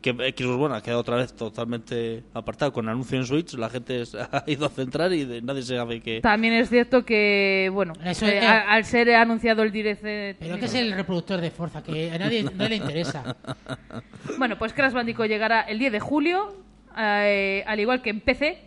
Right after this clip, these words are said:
Speaker 2: y en Xbox One.
Speaker 1: Ujú.
Speaker 2: Lo que habíamos dicho.
Speaker 1: <clears throat> ¿En P C?
Speaker 2: Eh, sí, lo acabo de ver
Speaker 1: Entonces, si
Speaker 2: aquí
Speaker 1: sale en P C,
Speaker 2: en
Speaker 1: sale en
Speaker 2: sí,
Speaker 1: Steam.
Speaker 2: posiblemente. Porque
Speaker 3: Es lo mismo,
Speaker 2: ¿en qué,
Speaker 3: sí.
Speaker 2: en qué va a salir si no?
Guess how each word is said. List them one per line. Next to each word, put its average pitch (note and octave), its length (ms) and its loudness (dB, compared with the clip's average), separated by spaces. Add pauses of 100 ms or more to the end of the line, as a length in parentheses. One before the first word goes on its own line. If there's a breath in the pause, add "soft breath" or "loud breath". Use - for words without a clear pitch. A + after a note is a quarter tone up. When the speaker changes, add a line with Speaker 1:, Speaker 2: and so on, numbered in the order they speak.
Speaker 2:
y A3 80 -2
en G3+ 80 0
Xbox F#3+ 340 -2
One. F3 160 -4 (260)
Speaker 1:
Ujú. C#3+ 240 -6 (760)
Speaker 2:
Lo F3+ 180 -2
que F3 80 -12
habíamos F3 260 -6
dicho. - 260 -14
Speaker 1:
<clears throat> - 40 -14
¿En C3+ 480 -8
P - 80 -6 (100)
C? E3+ 180 4
Speaker 2:
Eh, G3+ 60 -6 (420)
sí, D4+ 340 -4
lo A3 80 -2
acabo B3+ 260 -2
de A3+ 60 -6
ver A3 140 -4 (120)
Speaker 1:
Entonces, A#2+ 140 -2
si C3+ 80 -4
Speaker 2:
aquí C3+ 60 4
Speaker 1:
sale - 20 6
en G#3+ 80 0
P C#3+ 100 4
C, D3 200 4
Speaker 2:
en D3+ 60 2
Speaker 1:
sale C#3+ 240 0
en A2+ 140 0
Speaker 2:
sí, - 0 -
Speaker 1:
Steam. B2 340 -6
Speaker 2:
posiblemente. G3+ 580 -4 (260)
Porque F3+ 440 -4
Speaker 3:
Es F#3 60 2
lo F#3+ 80 2
mismo, E3 200 0
Speaker 2:
¿en A3+ 60 4
qué, A3+ 80 4
Speaker 3:
sí. A3 60 -4
Speaker 2:
en G#3 60 -6
qué A3+ 80 -4
va G#3+ 60 0
a G#3+ 40 0
salir G#3 200 0
si G3+ 100 -10
no? F3+ 80 -12